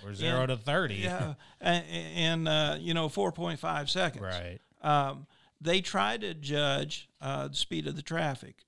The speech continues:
Speaker 2: And as you know, Highway thirty-one North is quite quick.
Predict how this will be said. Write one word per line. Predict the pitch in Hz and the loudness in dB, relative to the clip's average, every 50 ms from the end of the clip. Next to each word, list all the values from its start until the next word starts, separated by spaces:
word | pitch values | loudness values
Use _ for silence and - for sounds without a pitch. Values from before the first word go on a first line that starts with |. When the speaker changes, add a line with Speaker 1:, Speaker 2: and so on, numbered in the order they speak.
| _ | _
Speaker 2:
And | - 139 139 143 139 139 139 | -6 -4 -4 -2 -2 -4 -4
as | 143 143 123 | -4 -4 -4
you | 147 160 | -4 -2
know, | 156 165 170 160 | -2 -2 0 0
Highway | 151 156 170 160 151 151 151 | 0 0 0 0 0 -2 -4
thirty-one | 139 - 175 170 156 156 151 151 151 151 156 | -4 -4 -4 -4 -4 -4 -4 -4 -6 -4 -2
North | 175 214 214 175 170 165 - | -2 -2 0 -2 -2 -4 -4
is | 165 156 156 156 156 - - - _ _ _ | -4 -2 0 0 0 0 0 -2 _ _ _
quite | - 196 190 165 - | -6 -4 -4 -4 -6
quick. | - - 240 240 - - - - - | -8 -6 -4 -4 -4 -6 -8 -14 -16